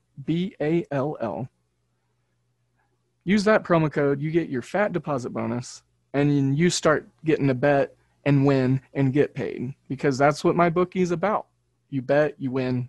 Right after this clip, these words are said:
you get paid. My bookie dot A G. Go play some bets. Take some of these bets that I'm talking about, that Ira, you know,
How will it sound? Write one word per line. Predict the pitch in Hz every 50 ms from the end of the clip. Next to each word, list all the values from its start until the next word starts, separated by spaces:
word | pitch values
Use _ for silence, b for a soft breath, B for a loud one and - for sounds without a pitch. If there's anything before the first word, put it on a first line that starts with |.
| - _
you | 139 135 131
get | 143 139 - -
paid. | 139 120 117 113 110 107 101 - _ _ _ _ _ _ _ _ _ _ _ _
My | 175 185
bookie | 170 151 160 143 - 143 139
dot | 135 123 120 - -
A | 131 127
G. | 117 104 107 104 110 117 - _ _ _ b b b b b b b b b _
Go | 165 190
play | 190 - 214 190
some | - - 180 160
bets. | 156 147 - - -
Take | - 180 180 175
some | - 226 220
of | 196
these | 202 208 196 175 -
bets | _ 180 190 202 185 - -
that | 196 175 156 - 160
I'm | 165 165
talking | - 165 160 160 - 170
about, | 170 165 170 170 175 - - _ b b b b b b b b b b b b b -
that | 165 - -
Ira, | 139 143 143 151 156 156 160 165 156 190 -
you | 156 147
know, | 147 147 151 156 156